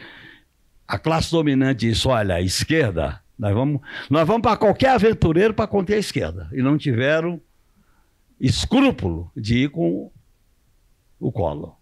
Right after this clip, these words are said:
E quando o Collor não deu, vamos para o programa neoliberal, com o Plano Econômico Real. E o P T, que tinha noventa e quatro por cento das pesquisas,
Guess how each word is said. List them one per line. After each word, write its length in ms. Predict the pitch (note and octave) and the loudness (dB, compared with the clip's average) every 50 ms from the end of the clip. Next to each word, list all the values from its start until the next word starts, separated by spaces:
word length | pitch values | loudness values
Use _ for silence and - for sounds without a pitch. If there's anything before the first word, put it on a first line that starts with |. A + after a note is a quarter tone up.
| _ _ _ _ _ _ - | _ _ _ _ _ _ -4
E 100 | D#3+ D#3+ | -4 -2
quando 300 | - F#3+ A3 B3+ B3 A#3 | 2 2 2 2 2 0
o 60 | G3+ | 0
Collor 260 | C#3 F#3+ F#3+ F3+ F3 E3 | 2 4 4 4 4 2
não 160 | D#3+ D#3+ D#3 | 2 2 2
deu, 500 | C#3 F3 G#3+ A#3+ G3+ C3+ F2+ D#2 - - _ _ _ _ _ - | 4 4 4 4 4 2 0 -4 -8 -14 _ _ _ _ _ -6
vamos 300 | G2+ F#2+ D3+ G3 G#3+ - | -2 0 0 0 0 0
para 200 | G#3+ F#3+ F#3+ F#3+ | 0 2 2 2
o 60 | F#3 | 2
programa 400 | E3+ F#3 D#3+ D3+ E3+ F#3 F#3 F3+ | 2 0 0 2 2 0 0 2
neoliberal, 760 | F3+ F3+ F3+ F3+ F3+ E3+ D3 B2+ B2+ A#2 F2+ D#2 D2 - - _ _ | 2 2 2 2 2 2 2 0 0 0 -2 -4 -6 -10 -14 _ _
com 140 | - B2+ A#2 | -4 -2 0
o 40 | |
Plano 260 | G2+ C3 C#3 C#3 C#3 C#3 | 0 2 2 2 2 0
Econômico 360 | - A#2+ A2+ A#2+ B2 A#2+ A2+ | 0 0 0 0 0 0 0
Real. 420 | A2+ C3 G2+ D#2+ D#2+ D2 - - _ _ _ _ _ - - - | -2 -2 0 -2 -2 -4 -4 -6 _ _ _ _ _ -18 -6 -2
E 80 | B2+ D3 | -2 0
o 40 | C#3+ | 2
P 140 | F3+ F3+ | 0 0
T, 160 | - - F3+ D#3+ | 2 0 0 0
que 140 | A#2+ - | 0 0
tinha 100 | - D#3+ | 2 2
noventa 380 | D3+ D3+ D3 C3+ G3 G#3+ F3+ F#3+ | 2 2 2 2 0 0 0 0
e 20 | |
quatro 260 | D#3+ - D#3 C#3 - - | 0 0 -2 -2 -2 -2
por 140 | - B2 | -4 -2
cento 280 | A2 - - B2 A2+ G#2 | -2 0 -2 -2 -2 -2
das 140 | A2+ G#2+ - | -2 -2 -2
pesquisas, 460 | - C3+ A#2+ - - G3 G3+ D#3+ | -2 -2 -2 -2 -2 -2 -2 -2